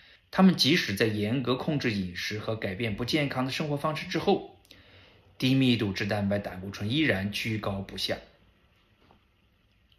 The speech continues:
在他们的家族中，常常有人得高胆固醇血症或者早发性心血管疾病，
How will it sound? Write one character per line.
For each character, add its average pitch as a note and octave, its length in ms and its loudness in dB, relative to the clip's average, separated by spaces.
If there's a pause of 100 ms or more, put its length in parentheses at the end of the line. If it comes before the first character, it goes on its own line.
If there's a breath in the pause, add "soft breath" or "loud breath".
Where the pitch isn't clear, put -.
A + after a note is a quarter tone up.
(340 soft breath)
在 D3 160 2
他 D#3+ 100 0
们 D#3+ 60 2
的 D3 80 2
家 D#3 260 4
族 A2 180 0
中， G#2+ 280 -2 (200)
常 C3+ 200 2
常 C#3+ 160 2
有 F#2+ 180 2
人 G2+ 160 -2
得 G2+ 300 -2 (140)
高 A#2 220 2
胆 F#2+ 240 -6
固 A2+ 100 -4
醇 G#2+ 220 -6
血 F#2 260 -6
症 G2 220 -8
或 - 180 -4
者 G2+ 100 -2
早 - 320 -8
发 A2+ 160 -4
性 G#2+ 260 -2
心 A2+ 220 -2
血 A2 120 -2
管 F#2 220 -8
疾 F#2+ 120 -6
病， F#2+ 140 -10